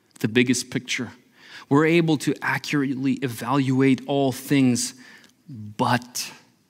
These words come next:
unless that wisdom is applied and it produces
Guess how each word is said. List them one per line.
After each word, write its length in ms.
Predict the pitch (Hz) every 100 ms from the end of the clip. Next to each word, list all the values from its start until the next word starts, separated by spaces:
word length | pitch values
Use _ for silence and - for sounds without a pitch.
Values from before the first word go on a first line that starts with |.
| _ _ _ _ _ _ _ _ _
unless 800 | 127 120 120 127 139 131 - - - -
that 220 | 113 117
wisdom 640 | 120 123 131 123 123 113 110
is 180 | 120 113
applied 540 | 120 - - 101 98 - _ _ _ _ _ _ _ _ _ _ _ - -
and 120 | 127
it 140 | 127
produces 600 | - 120 127 127 120 110